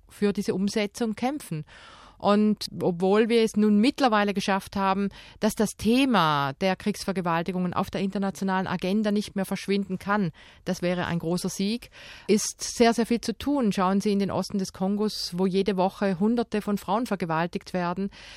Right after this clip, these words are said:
Wenn die internationale Gemeinschaft beweisen wollte, dass es nicht nur Lippenbekenntnisse sind, sondern ihnen die Rechte der Frauen wirklich wichtig sind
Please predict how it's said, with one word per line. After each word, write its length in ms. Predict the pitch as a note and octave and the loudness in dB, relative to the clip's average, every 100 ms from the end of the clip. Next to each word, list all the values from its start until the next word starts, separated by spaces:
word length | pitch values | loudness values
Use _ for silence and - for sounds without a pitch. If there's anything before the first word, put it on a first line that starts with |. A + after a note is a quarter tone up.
| - - | -20 -12
Wenn 240 | - F#3 B3 | 2 4 4
die 160 | C4 | 4
internationale 640 | A#3 A#3 A3+ A3 G#3 G#3 G#3 | 2 0 0 0 0 2 2
Gemeinschaft 480 | G3 G3 G3 G3+ - | 2 2 2 0 -2
beweisen 720 | F#3 E3+ E3+ F#3+ G3 G#3 G3 - | 0 2 4 2 2 0 0 0
wollte, 800 | F3 F#3+ G3 G3+ F#3 D#3+ - - | 4 6 4 4 2 2 0 -2
dass 180 | E3+ F3 - | -4 -2 -2
es 160 | F#3+ | -2
nicht 200 | G3+ G3+ | 0 0
nur 100 | - | 2
Lippenbekenntnisse 840 | G3 B3+ C4+ G#3 G3+ F3 F#3 F3+ F3 | 0 2 2 0 0 -2 -2 -2 -4
sind, 320 | - E3 E3 | -2 -2 -2
sondern 260 | F#3 F3 F3 | -2 -2 0
ihnen 260 | F#3+ G3 | 0 0
die 80 | F#3+ | 0
Rechte 280 | F3+ G3+ - | -2 -2 -2
der 80 | G3+ | -4
Frauen 340 | - F#3+ F#3+ | 0 0 2
wirklich 540 | G#3+ B3+ - A#3 A3+ | 2 0 -2 -4 -2
wichtig 440 | F#3 B3 - G#3+ - | -2 -4 -2 -6 -2
sind 360 | F#3+ D#3+ C#3 | 0 0 -2